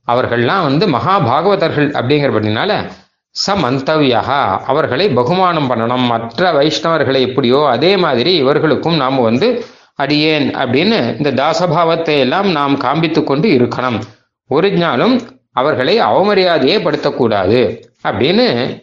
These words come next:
இந்த விஷயத்தை எங்க ஆச்சரியமாக விளக்கியிருக்கார். இதுல குறிப்பா இன்னும் ரெண்டு விஷயம் இருக்கு. முதல் விஷயம் என்னன்னு பார்த்தோம்னா, நாம என்ன நினைப்போம் அப்படின்னா,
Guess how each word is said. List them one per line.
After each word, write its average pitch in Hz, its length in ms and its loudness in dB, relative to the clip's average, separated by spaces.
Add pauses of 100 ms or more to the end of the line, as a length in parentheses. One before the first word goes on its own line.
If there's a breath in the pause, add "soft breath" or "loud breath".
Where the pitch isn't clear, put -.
இந்த 175 220 2
விஷயத்தை 147 440 0
எங்க 156 200 0
ஆச்சரியமாக 131 580 0
விளக்கியிருக்கார். 139 720 -2 (420)
இதுல 156 500 -2 (180)
குறிப்பா 196 300 0
இன்னும் 214 320 4
ரெண்டு 160 220 0
விஷயம் 170 340 2
இருக்கு. 117 400 -2 (200)
முதல் 160 280 0
விஷயம் 170 320 2
என்னன்னு 139 40 0
பார்த்தோம்னா, 127 720 0 (640)
நாம 202 220 0
என்ன 190 220 2
நினைப்போம் 185 460 2 (100)
அப்படின்னா, 135 400 2